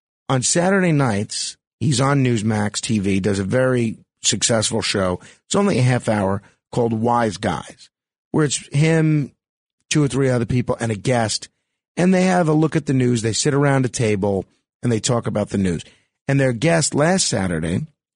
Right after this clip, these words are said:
was Rudy Giuliani. So Giuliani's on, and it was an interesting interview that was, um, b-, at a, at a bar in Manhattan,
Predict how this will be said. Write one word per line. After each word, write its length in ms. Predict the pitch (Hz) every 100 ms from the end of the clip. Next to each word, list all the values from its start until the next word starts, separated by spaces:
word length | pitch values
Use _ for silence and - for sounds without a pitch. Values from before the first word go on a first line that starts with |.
| _ -
was 220 | 131 107
Rudy 260 | 104 95
Giuliani. 640 | 95 131 151 175 226 - - _ _ _ _ _ - - _ _ _ _ -
So 460 | - 170 160 139 - _ _ _ _ _ _ _ _ _ _ _
Giuliani's 580 | 143 165 190 208 214 147
on, 380 | 104 80 104 143 _ _ -
and 260 | 185 196 -
it 40 |
was 160 | 233 214
an 120 | 190
interesting 400 | 185 165 175 160
interview 460 | 117 113 127 131 123
that 160 | 113
was, 420 | 123 117 104 - - _ _ _ -
um, 440 | 113 110 104 101 -
b-, 320 | 120 107 -
at 300 | 139 135 123
a, 180 | 120 110 -
at 80 | 113
a 60 |
bar 580 | 95 120 113 107 110 113
in 340 | - 120 113
Manhattan, 640 | 110 101 110 - 110 113